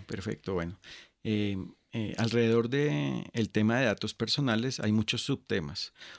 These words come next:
Por eso los casos complejos no se resuelven por las normas de protección de datos, sino por las normas generales sobre diligencia y responsabilidad civil. Entonces, eh, partiendo de esa base, hay una premisa jurídica que es la diligencia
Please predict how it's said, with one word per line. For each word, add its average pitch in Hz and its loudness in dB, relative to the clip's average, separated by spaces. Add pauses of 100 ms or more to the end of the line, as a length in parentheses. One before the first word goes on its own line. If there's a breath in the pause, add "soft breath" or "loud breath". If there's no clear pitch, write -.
(100)
Por 110 4
eso 104 2
los 135 0
casos 107 -2
complejos 120 -2
no 110 2
se 110 -2
resuelven 135 0
por 113 -2
las 98 0
normas 107 0
de 110 -2
protección 104 -4
de 104 0
datos, 110 -2 (240 loud breath)
sino 117 2
por 113 2
las 107 2
normas 135 2
generales 117 0
sobre 113 0
diligencia 110 2
y 127 2
responsabilidad 107 -2
civil. 117 -4 (460 loud breath)
Entonces, 123 4
eh, 123 2
partiendo 117 2
de 131 4
esa 147 2
base, 127 2 (420 loud breath)
hay 127 6
una 139 4
premisa 120 4
jurídica 123 4
que - 0
es 104 4
la 110 4
diligencia 113 2